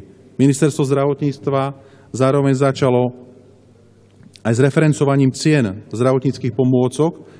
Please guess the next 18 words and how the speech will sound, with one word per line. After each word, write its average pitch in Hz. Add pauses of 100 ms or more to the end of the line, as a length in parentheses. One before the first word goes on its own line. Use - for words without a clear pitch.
(160)
Analýzy 131
predpokladajú, 131
že -
uvedené 135
opatrenia 127
môžu 127
znamenať 113
úsporu 127 (320)
sedem 135
až 110
dvadsať 127
miliónov 117
eur, 120 (240)
teda 113
päť 123
až -
štrnásť 113
percent. 101